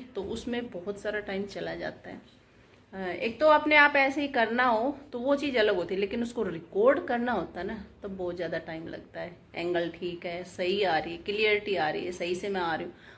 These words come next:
बहुत सारी चीज़ों का ध्यान रखना पड़ता है। और मैं अपनी तरफ से अच्छा आप लोगों के साथ share करने की कोशिश करती हूँ जितना मैं कर पाती हूँ। तो अभी वही है,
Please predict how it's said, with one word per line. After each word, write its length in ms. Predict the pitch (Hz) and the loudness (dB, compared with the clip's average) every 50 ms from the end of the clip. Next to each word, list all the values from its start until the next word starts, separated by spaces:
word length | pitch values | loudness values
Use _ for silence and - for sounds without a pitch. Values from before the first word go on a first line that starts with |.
| - - - | -18 -8 -4
बहुत 180 | 226 226 226 | -4 -4 -2
सारी 180 | 226 233 226 226 | -2 -2 -4 -4
चीज़ों 240 | 220 226 208 196 202 | -4 -6 -6 -6 -6
का 100 | 196 208 190 | -6 -6 -8
ध्यान 280 | 180 185 190 165 165 160 | -6 -6 -6 -4 -4 -6
रखना 260 | 165 - 185 - 185 | -8 -10 -12 -14 -14
पड़ता 340 | 185 - - - - - 196 | -14 -14 -14 -14 -14 -16 -16
है। 120 | 202 196 - - - - - _ | -16 -18 -20 -20 -20 -20 -16 _
और 160 | - 180 185 180 | -6 -4 -2 2
मैं 160 | 185 220 240 | 6 6 8
अपनी 220 | 262 254 269 269 262 | 8 6 4 0 -2
तरफ 240 | 269 254 233 233 233 | 0 0 0 -2 -2
से 280 | - - 247 233 233 233 233 233 - - - _ _ _ - | -2 -2 2 2 2 2 0 -2 -8 -18 -20 _ _ _ -6
अच्छा 400 | - 214 - - - - - 254 | -6 -6 -6 -6 0 4 6 6
आप 200 | 247 226 226 233 | 6 6 4 2
लोगों 220 | 220 214 202 214 | -2 -2 -2 -2
के 80 | 202 220 | -2 -4
साथ 160 | - 226 202 | -4 -4 -4
share 260 | 202 - 208 185 180 | -4 -4 -4 -4 -4
करने 240 | 180 - 175 170 170 170 | -4 -4 -6 -6 -6 -8
की 120 | 170 - | -8 -10
कोशिश 360 | - - 165 156 - 185 180 180 | -8 -6 -6 -4 -4 -4 -4 -4
करती 320 | - 170 160 160 - 202 | -2 -4 -4 -4 -4 -8
हूँ 80 | 220 247 - - - - - - - - - - | -8 -8 -10 -16 -20 -20 -20 -20 -20 -16 -10 -8
जितना 260 | 240 247 240 240 208 | -6 -4 0 0 0
मैं 180 | 208 202 196 202 | 2 0 -2 -4
कर 180 | - 147 147 - - | -6 -6 -6 -6 -8
पाती 320 | 156 147 147 - - 175 | -8 -8 -8 -8 -8 -8
हूँ। 160 | 185 185 - - - - - - _ _ _ - | -8 -8 -10 -16 -20 -20 -20 -20 _ _ _ -14
तो 320 | - 175 170 170 - - - | -10 -8 -6 -4 -4 -4 -4
अभी 580 | - 180 175 202 214 214 233 247 262 294 320 311 - - - - - - - - | -4 -4 -4 -4 -2 0 2 4 4 4 4 2 -2 -8 -12 -16 -20 -14 -6 -2
वही 240 | 226 247 254 254 254 | 0 2 4 4 4
है, 80 | 269 | 4